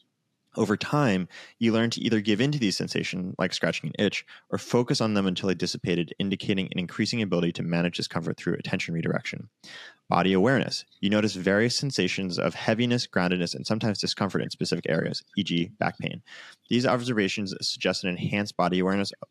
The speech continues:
allowing you to feel more in tune with your physical sensations, which is a key aspect of mindfulness practice. Movement and posture.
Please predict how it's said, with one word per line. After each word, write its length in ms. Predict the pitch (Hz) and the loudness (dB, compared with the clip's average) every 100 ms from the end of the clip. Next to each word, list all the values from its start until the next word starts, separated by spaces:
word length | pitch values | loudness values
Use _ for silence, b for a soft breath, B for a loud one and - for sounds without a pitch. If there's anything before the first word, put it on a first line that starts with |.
| - | 0
allowing 220 | 92 95 | 2 2
you 40 | 90 | 0
to 40 | |
feel 160 | - 95 | 2 0
more 160 | 87 | 2
in 80 | 85 | -2
tune 220 | - 87 | -4 -4
with 120 | 80 | -4
your 60 | - | -6
physical 320 | - 87 - | -4 -4 -6
sensations, 560 | 82 82 92 87 90 85 | -8 -4 -2 -2 -4 -6
which 140 | - | -6
is 80 | - | -8
a 40 | |
key 280 | - - 87 - | -6 -4 -4 -2
aspect 320 | - - - | -6 -6 -8
of 60 | |
mindfulness 420 | 87 85 - - - | -4 -4 -4 -10 -6
practice. 440 | - - - - B B B B B _ | -8 -8 -14 -14 B B B B B _
Movement 300 | 104 107 113 | 2 2 4
and 140 | 110 - | 2 2
posture. 520 | 120 117 - - | 0 -2 -4 -6